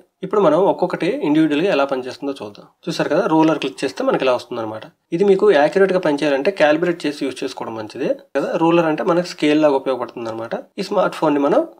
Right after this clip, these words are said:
స్కేల్ లాగా యూజ్ చేసుకోవచ్చు. నెక్స్ట్ ఆప్షన్ లెవెల్. మనకి వాటర్ లెవెల్ ఎలా పనిచేస్తుందో, ఒక వాటర్ లెవెల్ or స్పిరిట్ లెవెల్ ఎలా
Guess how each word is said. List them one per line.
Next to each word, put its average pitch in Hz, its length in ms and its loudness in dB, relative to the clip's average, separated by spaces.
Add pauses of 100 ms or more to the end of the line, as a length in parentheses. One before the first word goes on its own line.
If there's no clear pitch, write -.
(180)
స్కేల్ 160 320 0
లాగా 175 220 2
యూజ్ 123 200 -4
చేసుకోవచ్చు. - 460 -16 (380)
నెక్స్ట్ 156 240 -2
ఆప్షన్ 277 280 0 (100)
లెవెల్. 131 220 2 (320)
మనకి 180 260 4
వాటర్ 165 340 4
లెవెల్ 156 200 2
ఎలా 139 120 4 (100)
పనిచేస్తుందో, 131 520 -6 (480)
ఒక 156 160 -2
వాటర్ 139 300 2
లెవెల్ 151 220 2
or - 80 2
స్పిరిట్ 131 300 -6
లెవెల్ 139 200 0
ఎలా 127 80 -2